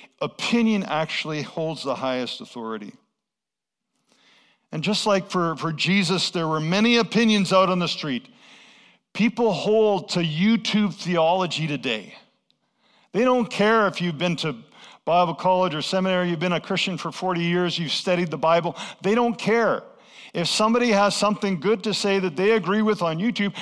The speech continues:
they're gonna believe them over you. It's, it's that culture today. Scripture, the Bible has no authority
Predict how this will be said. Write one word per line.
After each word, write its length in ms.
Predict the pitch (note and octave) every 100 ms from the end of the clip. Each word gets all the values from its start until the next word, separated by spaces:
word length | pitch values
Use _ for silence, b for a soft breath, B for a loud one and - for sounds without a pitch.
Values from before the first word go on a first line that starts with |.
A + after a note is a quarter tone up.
| B
they're 120 | A#3+
gonna 160 | C4+ A3+
believe 300 | F3 G#3+ D#3+
them 220 | G#3+ A#3
over 200 | E3 C3
you. 300 | B2 G3 C3+ - _ _ _ _ _ _ _ _ _ _ _ _ _ _ _ _ _ _ _ _ _ _ _ -
It's, 220 | F3+ - -
it's 260 | - F3 -
that 340 | - G3 A3 - - _ -
culture 460 | - G#3+ G#3+ -
today. 520 | F#3 F#3 D#3 F3+ C#3+ - B B B B _ -
Scripture, 880 | - - - C4+ C4+ - D3 G#2 - _ _ _ _ b b b
the 80 | D3
Bible 520 | C3 F#3 B3 C4 G#3+
has 300 | D#3+ F3 D#3+
no 280 | D#3+ G3 A#3
authority 840 | G3+ - G#3+ A#3+ A#3 E3 C3 B2+